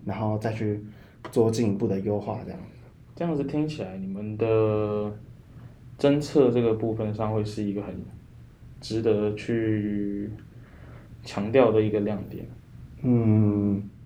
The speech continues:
Speaker 1: 对。然后这个部分可能比较偏 dry lab，还有后续，就应该说它是 wet lab 后续的结果，然后进行 dry lab 分析。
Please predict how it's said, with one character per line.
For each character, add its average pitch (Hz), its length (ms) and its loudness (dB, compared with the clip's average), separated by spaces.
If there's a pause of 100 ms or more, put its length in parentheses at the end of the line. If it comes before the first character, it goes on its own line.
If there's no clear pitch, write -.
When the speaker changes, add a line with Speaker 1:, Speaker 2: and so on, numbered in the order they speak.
(440)
Speaker 1:
对。 147 360 6 (280)
然 104 120 -2
后 143 400 2 (300)
这 247 100 10
个 208 60 12
部 190 180 12
分 165 240 6
可 - 80 -2
能 101 160 0
比 104 60 -6
较 135 100 0
偏 117 400 0
dry 131 320 2
lab， 117 240 0 (500)
还 123 140 -6
有 127 160 2
后 147 180 6
续， 120 320 0
就 185 200 4
应 190 100 6
该 214 100 4
说 196 200 4
它 190 120 4
是 175 280 6 (320)
wet 170 120 12
lab 165 140 12
后 165 160 8
续 156 120 4
的 127 100 6
结 110 180 -2
果， 110 240 -4
然 104 100 -4
后 127 120 -2
进 143 120 2
行 107 220 0
dry 117 160 0
lab 120 220 2
分 107 180 -4
析。 107 300 -6